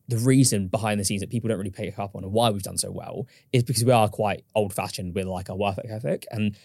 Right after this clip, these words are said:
I think it's good that Jay, um, is a lot more suited to the operations, and 'cause, like, kitchens are quite like football.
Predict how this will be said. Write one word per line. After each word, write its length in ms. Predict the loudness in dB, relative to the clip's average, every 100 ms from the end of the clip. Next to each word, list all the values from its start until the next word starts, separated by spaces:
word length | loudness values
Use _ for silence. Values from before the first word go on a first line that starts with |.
| _ _
I 60 | -2
think 160 | 0 0
it's 100 | 2
good 240 | 4 4
that 120 | 0 0
Jay, 360 | 4 4 2 -2
um, 460 | -2 -2 -2 -4 -4 -12 _ _ -4
is 100 | 4
a 40 |
lot 120 | 6 6
more 180 | 4
suited 460 | 6 6 4 2 2
to 300 | 2 4 4
the 100 | 2
operations, 480 | -2 -2 -2 -4 -4
and 140 | -4 -2
'cause, 80 | -2
like, 140 | -2 -8 _ _ _ -20 -20 _ _
kitchens 420 | -4 -2 -2 -4
are 40 | -4
quite 240 | -4 -2
like 200 | -4 -4
football. 380 | -6 0 0